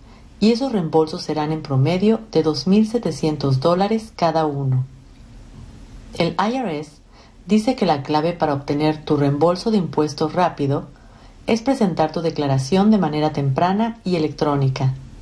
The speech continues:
Por lo general, puedes recibir un reembolso dentro de los veintiún días después de que el I R S haya aceptado la declaración, siempre y cuando no haya errores en el formulario de impuestos.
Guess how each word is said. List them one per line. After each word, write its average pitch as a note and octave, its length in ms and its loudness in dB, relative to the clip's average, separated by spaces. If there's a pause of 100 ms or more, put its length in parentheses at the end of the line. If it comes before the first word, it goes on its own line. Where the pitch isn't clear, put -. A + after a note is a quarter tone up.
(760)
Por D#3+ 120 4
lo D3+ 120 0
general, D#3 480 0 (640)
puedes C#4+ 260 0
recibir E3 440 -2
un F3+ 100 -4
reembolso E3 520 0
dentro F#3 240 0
de D3+ 80 2
los C#3+ 140 -4
veintiún D#3 580 2
días F#3 440 0
después F#3+ 640 -2 (200)
de D#3+ 160 2
que D#3+ 120 0
el D#3 60 4
I F#3+ 180 2
R F#3+ 200 0
S F#3 200 -6 (520)
haya G#3+ 240 0
aceptado E3 480 -2
la D#3 100 0
declaración, C#3+ 800 0 (500)
siempre B3+ 400 0
y C#4+ 60 0
cuando F3+ 380 -2
no E3+ 100 -6
haya D#3+ 240 -2
errores F#3+ 480 0
en E3 140 0
el C#3+ 120 -2
formulario D3 600 0
de D#3+ 80 -6
impuestos. C#3 760 -4